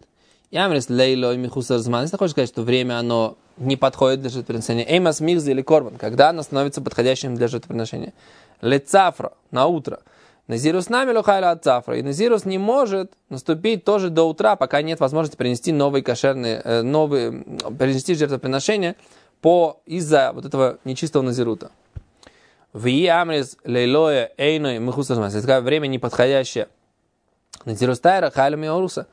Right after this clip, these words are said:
Тогда, э, ночь, не то, что она не даёт возможность принести жертвоприношение, а просто, э, нет такой возможности принести жертвоприношение ночью, тогда назирут,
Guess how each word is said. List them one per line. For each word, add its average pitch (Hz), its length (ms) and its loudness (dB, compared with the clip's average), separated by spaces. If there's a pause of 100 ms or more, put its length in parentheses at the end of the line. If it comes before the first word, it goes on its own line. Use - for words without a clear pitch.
(500)
Тогда, 135 640 2
э, 113 420 0 (360)
ночь, 156 480 0 (160)
не 120 100 -4
то, 175 220 2
что 170 180 2
она 139 240 -2
не 127 160 -6
даёт 131 240 4
возможность 131 240 -4
принести 117 240 -4
жертвоприношение, 117 680 -4
а 113 80 -6
просто, 143 480 2 (500)
э, - 320 -10
нет 127 420 -2 (140)
такой 131 260 0
возможности 135 460 -2
принести 117 380 -2
жертвоприношение 123 520 0
ночью, 240 320 0
тогда 170 680 2
назирут, 139 640 0